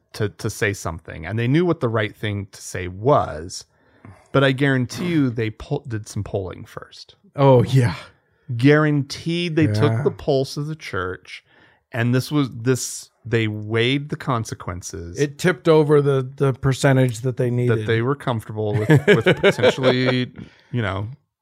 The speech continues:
Speaker 1: losing.
Speaker 2: Yeah.
Speaker 1: And they were like, "Well, this is the right thing. The Lord would want us to say the right thing."
Speaker 2: Yeah.
Speaker 1: Right.
Speaker 2: Yeah.
Speaker 1: And
Speaker 2: Now, now,
Speaker 1: now,
Speaker 2: that,
Speaker 1: now,
Speaker 2: now,
Speaker 1: now that
Speaker 2: now
Speaker 1: we've,
Speaker 2: the Lord would.
Speaker 1: now that we've gathered, now that we've,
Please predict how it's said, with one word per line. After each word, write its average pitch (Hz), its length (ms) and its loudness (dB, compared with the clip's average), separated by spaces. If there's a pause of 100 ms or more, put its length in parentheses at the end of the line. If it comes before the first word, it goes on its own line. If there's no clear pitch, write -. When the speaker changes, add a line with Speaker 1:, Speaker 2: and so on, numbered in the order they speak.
(180)
Speaker 1:
losing. 104 640 -2
Speaker 2:
Yeah. 110 320 -6 (640)
Speaker 1:
And 104 360 -4
they 101 100 -2
were 101 140 -2
like, 98 300 -6
"Well, 175 420 0
this 135 180 -2
is 135 140 -6
the 135 140 0
right 107 320 -8 (180)
thing. 71 260 -20
The 139 60 -2
Lord 226 500 2
would 190 220 -6
want 139 220 0
us 127 180 -4
to - 120 -16
say 95 360 -10
the 92 100 -12
right 82 300 -10 (160)
thing." - 400 -20
Speaker 2:
Yeah. 104 320 -4 (600)
Speaker 1:
Right. - 100 -8
Speaker 2:
Yeah. - 180 -12 (140)
Speaker 1:
And 202 100 0
Speaker 2:
Now, - 0 -
now, 120 300 -2 (220)
Speaker 1:
now, 120 420 0
Speaker 2:
that, 117 80 -10
Speaker 1:
now, 143 300 4
Speaker 2:
now, 185 80 4
Speaker 1:
now 180 220 0
that 185 60 4
Speaker 2:
now 226 220 8
Speaker 1:
we've, 226 80 8
Speaker 2:
the 180 100 8
Lord 120 360 2
would. 101 220 -8
Speaker 1:
now 190 280 4
that 208 160 6
we've 180 260 0
gathered, 151 600 2
now 285 160 2
that 240 120 4
we've, 190 480 -4